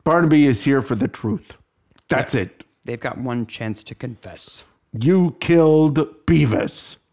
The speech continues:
Speaker 1: <laughs>
Speaker 2: Cornelio. <laughs>
Speaker 1: And Colin is like, "No!"
Speaker 2: <laughs>
Speaker 1: And then he goes, "Sweet Jesus!"
Speaker 2: <laughs> Blasphemer.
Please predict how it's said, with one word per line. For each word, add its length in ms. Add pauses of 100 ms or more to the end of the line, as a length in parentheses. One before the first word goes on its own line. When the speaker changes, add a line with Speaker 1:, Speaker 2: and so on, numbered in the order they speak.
(120)
Speaker 1:
<laughs> 120 (1200)
Speaker 2:
Cornelio. 720 (400)
<laughs> 100 (720)
Speaker 1:
And 360
Colin 460
is 160
like, 280 (220)
"No!" 600
Speaker 2:
<laughs> 400 (280)
Speaker 1:
And 160
then 120
he 80
goes, 240 (120)
"Sweet 580
Jesus!" 800 (640)
Speaker 2:
<laughs> 960
Blasphemer. 960